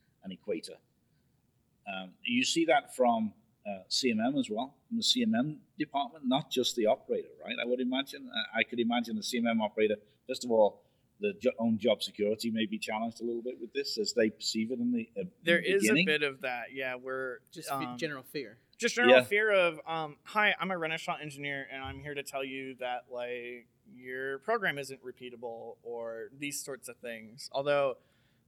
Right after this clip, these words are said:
Speaker 2: I, I think something I wanna bring to the table with that would be, um, I'm never coming in on site at a customer to, like,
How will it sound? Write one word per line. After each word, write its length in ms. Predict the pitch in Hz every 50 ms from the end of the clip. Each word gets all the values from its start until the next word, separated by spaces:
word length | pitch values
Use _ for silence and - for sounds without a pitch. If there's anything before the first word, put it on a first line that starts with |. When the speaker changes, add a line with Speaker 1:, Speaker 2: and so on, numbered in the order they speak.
| _ _ -
Speaker 2:
I, 240 | - - - 143
I 80 | 143 139
think 200 | 147 151 151 123
something 280 | - - 156 143 143 - -
I 180 | 127 139 147 143
wanna 320 | 143 143 139 131 135 127
bring 320 | 120 104 120 123 120 120 120 -
to 100 | - 127
the 120 | 120 117
table 360 | 113 - - 123 117 117 117
with 180 | 113 117 113 -
that 280 | - 127 127 127 - -
would 260 | 117 120 117 - _
be, 320 | - 123 120 120 117 113 - _ _ _ _ _ _ _ -
um, 320 | 120 120 117 113 113 98 _ _ _ _ _
I'm 140 | - 139 151
never 240 | 151 151 143 147 143
coming 380 | - - 156 151 139 131 131
in 160 | 131 131 131 127
on 180 | 110 123 123
site 300 | - - - 120 120 123 -
at 80 | - 110
a 80 | 107
customer 600 | - _ - 120 117 - - 123 117 113 110 107
to, 360 | 101 - - - 120 113 113 110
like, 200 | 110 110 107